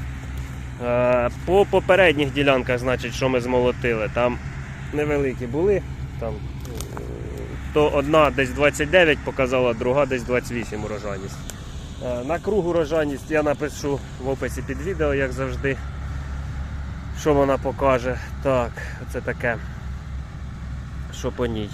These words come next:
Трошки кришка відкрилась була. Пилюка летить, як бачите, соя суха,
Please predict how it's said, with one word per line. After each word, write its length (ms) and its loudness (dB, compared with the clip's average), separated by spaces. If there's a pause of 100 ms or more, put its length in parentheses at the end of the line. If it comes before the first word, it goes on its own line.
(1900)
Трошки 400 10
кришка 460 8
відкрилась 560 8
була. 260 10 (1600)
Пилюка 380 10
летить, 360 8
як 180 6
бачите, 440 8
соя 320 10
суха, 440 8